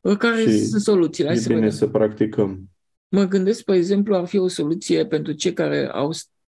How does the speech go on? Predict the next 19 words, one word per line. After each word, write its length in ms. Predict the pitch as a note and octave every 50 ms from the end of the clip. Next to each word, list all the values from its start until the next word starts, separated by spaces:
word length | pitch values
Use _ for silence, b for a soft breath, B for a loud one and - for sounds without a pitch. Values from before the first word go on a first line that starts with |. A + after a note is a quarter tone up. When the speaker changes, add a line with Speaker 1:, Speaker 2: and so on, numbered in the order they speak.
| _ _ _ _ _ _ _ _ _ _ _ _ _ _ _ _ _ _ _ _ _ -
Speaker 1:
au 480 | - G3+ A#3+ B3+ B3 A#3 G#3+ A#3 G#3+ -
strâns 460 | G#3+ - - - - A#3+ A#3 G#3+ G#3 -
în 200 | F#3 D#3 D3+ D3+
bancă 680 | E3+ D#3+ D#3+ D#3+ D#3+ - D#3+ C#3 C3 C3 C3 B2+ B2 - - - - - _ _ _ _ -
economiile 680 | - C#3 C#3 C#3+ C#3+ C#3 C#3 D#3 E3 E3 D#3 C#3+ B2+ A#2+
lor, 320 | B2+ C3 C#3+ D3 F3 F3 F3 _ _ _ _ _ _ _ _ _ _ _ _ _ _ _ _
să 200 | _ - - -
nu 280 | C#3+ D#3+ D#3+ D#3+ D#3 D3+
se 180 | D3+ - D3 C#3
dispere 680 | C#3+ C#3 C#3 C#3 - C#3+ C#3 C#3 C#3+ C#3 C3 A#2+ - - _ _ _ _ _ _ _
prea 240 | - D2 C#2+ C#2 -
tare. 360 | - - C2+ C2+ - - - - _ _ _ _ _ _ _ _ _ _ _ _ _ _ _ _ _ _ _ _ _ _ _ _
Speaker 2:
Da. 240 | - A2+ A2 G#2 G2
Speaker 1:
Sunt 220 | - - E3+ D#3+
două 220 | - F3+ F3+ D#3+ D#3+
soluții, 600 | D#3+ - D#3 D3 D3 C#3+ - - - - C#3 - -
aur 480 | - C#3+ D3 D3 D#3 F3+ F3+ F3+ E3+ - _ _ _ _ _ _ _ _ _ _ _ _ _ _ _ _ _ _ _ _ _ _ _ _ _ _ _ _ _ _ -
și 840 | - - - - - - - D#3+ D3 C#3+ C#3+ C#3+ C3 C3 C3 B2
criptomonedă. 800 | B2+ - D#3 D3 - C#3+ C#3+ D3 C#3+ C#3 C#3 C3 B2+ B2 C3+ C3